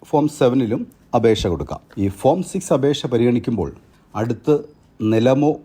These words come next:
പാടശേഖരമോ സ്ഥിതി ചെയ്യുന്നുണ്ടെങ്കിൽ അങ്ങോട്ടുള്ള നീരൊഴുക്കിനെ ഈ വസ്തു തരം മാറ്റുന്നതിലൂടെ ബാധിക്കുമോ എന്ന്, മറ്റ് കൃഷികളെ ബാധിക്കുമോ എന്നും മാത്രമാണ് ഫോം സിക്സ് അപേക്ഷ പരി-, പരിഗണിക്കുമ്പോൾ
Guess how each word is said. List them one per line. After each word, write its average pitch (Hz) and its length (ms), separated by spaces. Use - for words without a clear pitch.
പാടശേഖരമോ 120 840
സ്ഥിതി 127 280
ചെയ്യുന്നുണ്ടെങ്കിൽ 123 760
അങ്ങോട്ടുള്ള 113 720
നീരൊഴുക്കിനെ 120 720
ഈ 113 100
വസ്തു 110 500
തരം 120 260
മാറ്റുന്നതിലൂടെ 117 880
ബാധിക്കുമോ 139 560
എന്ന്, 107 380
മറ്റ് 104 480
കൃഷികളെ 143 380
ബാധിക്കുമോ 123 480
എന്നും 104 360
മാത്രമാണ് 98 640
ഫോം 147 200
സിക്സ് 131 280
അപേക്ഷ 107 340
പരി-, 95 200
പരിഗണിക്കുമ്പോൾ 107 720